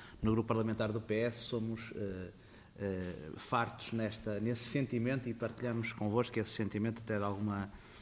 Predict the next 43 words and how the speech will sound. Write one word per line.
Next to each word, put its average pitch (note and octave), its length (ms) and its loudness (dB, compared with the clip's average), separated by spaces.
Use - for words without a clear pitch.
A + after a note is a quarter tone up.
de, B2 640 0
às D3+ 160 0
vezes F3+ 160 2
até D#3+ 140 2
alguma C3+ 240 4
falta B2+ 280 2
de A2+ 60 0
honestidade. G#2+ 600 0
E, A#2+ 60 -6
portanto, C3 300 2
sabemos A#2+ 360 6
bem, A#2 360 6
sabemos A2+ 520 0
bem A2 180 2
dessa G#2+ 380 0
dificuldade. F#2 580 -2
A F#3+ 140 2
segunda F#3+ 320 8
nota C3+ 420 10
é, C3 260 2
é B2+ 40 6
para, G2 580 2
para, F#2+ 280 -2
no G#2 100 0
fundo, A2+ 340 2
para, G#2+ 320 0
no G#2 120 2
fundo, A2 500 2
eh, F#2 180 -2
corroborar A2 540 4
aquilo A#2 340 2
que, A#2 220 -2
que A2+ 180 -2
disse. A#2+ 320 0
Acho F2+ 200 -10
que - 60 -16
estamos G#2 280 -2
num A2+ 80 -2
momento G#2 300 0
extraordinariamente G2 720 -2
importante. D3 420 -4
O - 80 -12
sindicato G2+ 540 -2